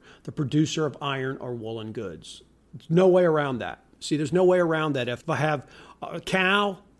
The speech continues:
and I want to sell it, and I have the ability to take it overseas and buy a hundred pounds of woolen goods with that cow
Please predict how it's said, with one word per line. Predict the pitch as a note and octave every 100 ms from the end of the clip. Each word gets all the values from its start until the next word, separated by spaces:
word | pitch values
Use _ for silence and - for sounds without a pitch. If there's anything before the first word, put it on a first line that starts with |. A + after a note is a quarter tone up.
| _ _ _
and | D#3+
I | D3+
want | D3+ E3 D#3 -
to | D#3
sell | C#3 - G3 G3 G#3+
it, | A#3+ - _ - - _
and | D#3 D#3 D#3 -
I | D3+
have | C#3 -
the | D#3 D#3
ability | D#3 E3+ D#3
to |
take | C3 F3 F3+
it | F3+
overseas | F3+ D#3+ D3 F3+ F3+ F#3 F3
and | - D3 C#3
buy | D3 D3+ D3 D3 - _ _ -
a |
hundred | - E3+ E3+
pounds | C#3+ E3+ E3+ B2+
of | C3+
woolen | A#2 D#3+ F3+ F3+
goods | E3+ F3+ F3 -
with | E3 E3+
that | E3 D3+ -
cow | D#3 E3 F3+